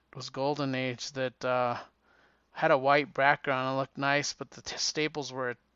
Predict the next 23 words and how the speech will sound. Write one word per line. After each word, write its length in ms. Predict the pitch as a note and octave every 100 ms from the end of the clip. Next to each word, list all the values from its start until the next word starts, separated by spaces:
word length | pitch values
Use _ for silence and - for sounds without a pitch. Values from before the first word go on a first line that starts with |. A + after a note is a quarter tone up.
| _
detached. 880 | - - - D3 C#3+ C#3 - - - _ _ - - - _ _ _ -
But 140 | D3+
I 120 | D3
almost 380 | D3+ F3 D3+ -
pulled 160 | D#3 D3
the 60 |
trigger 320 | C#3 D#3+ C#3
on 160 | C3+ C3+
that 280 | D3 D#3 C3
one. 200 | C3+ C3
And 120 | C3+
then 160 | C#3 D3
there 120 | C#3+
was 140 | C3
a 40 | C3+
couple 420 | - C#3+ D3 C3+
of 240 | B2+ -
Golden 380 | C3+ C3+ C3+ C#3
Age 300 | C3 B2 -
Action 380 | B2 B2 - B2+
Comics 580 | - C3 B2+ B2+ - C3+
and 120 | B2+
Superman 680 | - C3+ C3+ B2+ B2+ B2